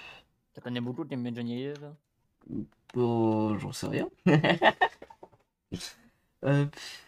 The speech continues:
Speaker 1: En vrai, je la prépare, après, si tu veux chanter, vas-y, mais
Speaker 2: Bah, euh,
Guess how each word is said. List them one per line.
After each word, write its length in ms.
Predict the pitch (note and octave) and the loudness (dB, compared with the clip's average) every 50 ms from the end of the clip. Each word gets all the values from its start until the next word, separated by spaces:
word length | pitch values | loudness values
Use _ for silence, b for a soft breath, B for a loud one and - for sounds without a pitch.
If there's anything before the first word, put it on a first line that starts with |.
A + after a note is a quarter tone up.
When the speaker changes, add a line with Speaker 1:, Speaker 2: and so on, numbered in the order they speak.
| B B B B - | B B B B -4
Speaker 1:
En 160 | C#3 D3 E3+ | -2 0 0
vrai, 160 | F#3+ A#3+ A3+ | 2 2 2
je 40 | E3+ | 2
la 100 | D#3+ D3 | 0 0
prépare, 320 | C3 C#3 C#3+ - F#3+ F3+ D#3+ | -2 -2 -4 -2 0 2 0
après, 220 | C#3+ B2+ C#3+ C#3+ | 0 -2 -4 -8
si 120 | - C#3+ | -8 -10
tu 100 | B2+ G#3 | -12 -10
veux 100 | A3+ C#3 | -10 -10
chanter, 360 | B2 - C#3 C3 B2+ - D3+ D3 | -8 -8 -8 -8 -6 -6 -6 -6
vas-y, 280 | C3+ C#3 C#3 E3+ F3+ | -6 -6 -6 -8 -8
mais 540 | D3 B2+ B2 A#2+ A#2+ A#2+ A#2+ A#2+ A#2+ A#2 A#2 A#2+ A#2 A2+ - | -8 -8 -8 -6 -8 -8 -8 -10 -10 -12 -14 -16 -14 -10 -6
Speaker 2:
Bah, 720 | - A2 G#2+ A2 - A#2 A#2 A#2 A#2+ A#2+ A#2 A2+ A2+ A2+ A2+ | -4 -2 0 2 2 4 4 4 4 4 4 4 2 2 2
euh, 380 | A2+ A2 A2 A2+ A2+ A2+ A2+ | 2 0 -2 -2 -4 -6 -6